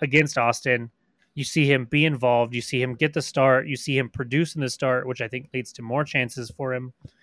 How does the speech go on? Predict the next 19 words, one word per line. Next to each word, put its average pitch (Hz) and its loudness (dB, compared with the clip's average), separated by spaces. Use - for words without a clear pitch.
And, 123 4
and 156 4
I 131 6
think 185 2
by 175 6
the 170 6
end 165 0
of 147 -2
the 139 -2
year, 147 4
you're 127 2
looking 135 0
at 123 0
Bruce, 135 2
uh, 127 2
or 123 2
not 120 -6
Bruce, 120 -12
sorry. 113 0